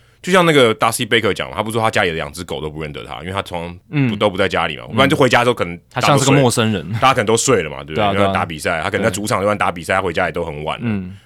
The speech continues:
Speaker 1: 可能白天说他在睡觉，然后晚，下午去上班，对不对？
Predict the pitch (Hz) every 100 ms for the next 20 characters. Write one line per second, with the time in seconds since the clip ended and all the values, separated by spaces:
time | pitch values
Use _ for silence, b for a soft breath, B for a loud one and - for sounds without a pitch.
0 | b 80 87 95 78 _ _ - 101 113
1 | 113 110 107 110 90 98 85 95 101 73
2 | 87 92 - 107 87 95 98 87 82 82
3 | 82 78